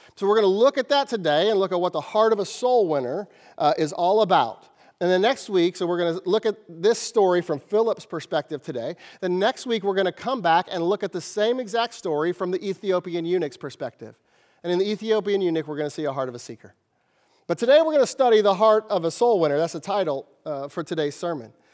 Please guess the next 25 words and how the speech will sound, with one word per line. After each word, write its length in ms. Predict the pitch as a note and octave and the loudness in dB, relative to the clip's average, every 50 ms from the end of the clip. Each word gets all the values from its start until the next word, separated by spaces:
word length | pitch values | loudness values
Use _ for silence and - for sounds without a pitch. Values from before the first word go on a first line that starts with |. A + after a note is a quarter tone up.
| _ _ _ - _ | _ _ _ -16 _
But 240 | - F#3 F#3 F#3 G3+ | -4 -4 -4 -2 0
these 220 | G3 D4+ E4+ D4 - | 2 2 2 2 2
two 260 | - - D#4+ A3+ A3+ | 0 0 0 2 2
areas, 480 | A#3 C#4 C#4+ C4+ G3+ F3 F3 G3+ G3+ | 4 4 4 4 4 4 4 2 2
the 120 | E3+ F#3+ F3 | 2 0 0
heart 180 | F3+ A#3+ C#4 | 2 2 0
of 80 | D#4+ E4 | 0 0
a 60 | D4 | -4
soul 320 | - - - G#3 F#3+ F3+ E3 | -4 -2 0 0 2 2 2
winner, 260 | E3+ E3+ F#3 G3+ A#3 | 0 2 2 2 2
the 140 | A#3+ A#3+ G3 | 0 0 0
whole 240 | E3+ A#3 B3+ - - | 0 -2 -2 -2 -4
heart 220 | - - A#3 C4 C#4+ | -6 -2 -2 -2 -2
of 80 | C#4 | -2
a 60 | C#4 | -6
seeker, 500 | - - - F3 D#3+ D3 - F3 F#3 - - | -8 -6 -4 -4 -4 -4 -4 -4 -4 -2 0
are, 240 | G3+ F#3+ F#3 F3+ F#3+ | 2 4 4 4 2
are 140 | - F#3+ F#3 | 0 -2 -4
two 300 | F3+ - - D#4 E4+ C4 - | -4 -4 -4 -2 -2 -2 0
areas 380 | G3+ G#3+ G3+ G3 G3 G3+ G3 F#3 | 0 0 2 2 2 2 2 0
that 100 | G3 F#3+ | -2 -2
are 80 | F#3 | -4
crucial 800 | E3+ - - - C#4+ C#4+ C4 - - A#3+ G#3 D#3+ B2+ G#2+ - - _ _ _ _ _ _ _ _ _ _ _ _ _ _ _ _ _ _ | -6 -8 -8 -6 -4 -4 -4 -4 -2 -2 -2 -2 -2 -6 -12 -20 _ _ _ _ _ _ _ _ _ _ _ _ _ _ _ _ _ _
to 80 | - A#3 | -6 0
how, 260 | C4 C#4+ C4+ C4+ A3+ | 2 4 4 4 2